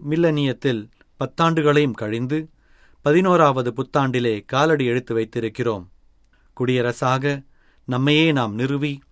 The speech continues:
அறுபத்தொன்று ஆண்டுகள் நிறைவு பெற்றுவிட்டன. அன்பு நெஞ்சங்களே, இந்த அறுபத்தொன்று ஆண்டுகளில் இந்திய அன்னையின் குடிமக்களாக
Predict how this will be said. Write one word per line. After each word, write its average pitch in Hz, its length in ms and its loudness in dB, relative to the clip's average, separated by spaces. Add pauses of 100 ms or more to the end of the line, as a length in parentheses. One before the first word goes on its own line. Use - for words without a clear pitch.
(140)
அறுபத்தொன்று 123 680 0
ஆண்டுகள் 131 500 0
நிறைவு 131 340 -4
பெற்றுவிட்டன. 117 720 -6 (920)
அன்பு 120 280 -6
நெஞ்சங்களே, 131 680 -2 (280)
இந்த 131 180 -2
அறுபத்தொன்று 160 540 0
ஆண்டுகளில் 151 640 2 (300)
இந்திய 185 420 0
அன்னையின் 131 400 0
குடிமக்களாக 147 800 0